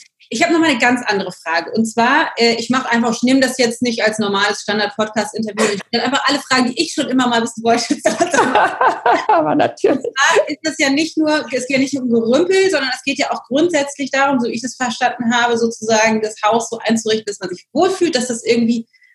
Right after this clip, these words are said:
Speaker 1: vom Energiefluss, wie du schon gesagt hast, gut funktioniert.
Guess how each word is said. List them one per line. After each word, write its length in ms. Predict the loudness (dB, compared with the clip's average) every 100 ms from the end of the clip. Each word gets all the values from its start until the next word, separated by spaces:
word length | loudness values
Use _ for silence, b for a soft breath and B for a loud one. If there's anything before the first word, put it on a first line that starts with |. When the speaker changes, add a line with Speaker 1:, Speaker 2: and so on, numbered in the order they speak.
| b -8
Speaker 1:
vom 100 | 0
Energiefluss, 500 | 2 4 2 0 0
wie 60 |
du 60 | 0
schon 140 | 0 0
gesagt 260 | 2 0
hast, 140 | -2 -4
gut 160 | -6
funktioniert. 880 | 0 0 0 -6 -4 2 2 2 -2